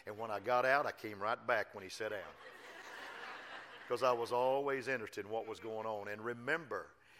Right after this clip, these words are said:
if your pastor did that, your kids will do that too. They're gonna listen.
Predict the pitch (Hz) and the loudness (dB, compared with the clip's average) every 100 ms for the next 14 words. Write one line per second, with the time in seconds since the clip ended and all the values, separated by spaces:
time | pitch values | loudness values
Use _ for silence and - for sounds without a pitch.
0 | - 113 - 131 - 139 160 - 165 156 | -8 -8 -2 -2 4 6 6 2 -2 -2
1 | 151 156 156 165 _ _ - _ _ _ | -2 -2 -4 -8 _ _ -20 _ _ _
2 | 95 117 147 131 104 104 92 98 98 101 | -6 -2 -2 -2 -2 -4 -6 -6 -6 -6
3 | 101 87 - - - - - - - - | -6 -10 -12 -20 -20 -16 -16 -14 -14 -12
4 | - - - - 113 107 113 120 131 135 | -14 -12 -14 -4 -2 2 2 4 6 6
5 | - 107 | 6 2